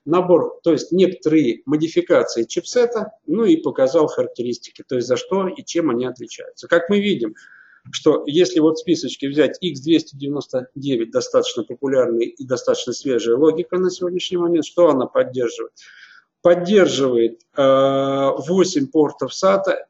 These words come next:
порты сата версии три ноль, это шесть гигабит или шестьсот мегабайт. Ну, если честно, вот для меня, как для инженера-электроника,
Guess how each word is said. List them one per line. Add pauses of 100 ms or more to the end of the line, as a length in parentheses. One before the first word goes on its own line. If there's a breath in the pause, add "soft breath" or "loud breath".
порты
сата
версии
три
ноль,
это
шесть
гигабит
или
шестьсот
мегабайт. (640 loud breath)
Ну, (320)
если
честно, (300)
вот
для
меня,
как
для
инженера-электроника,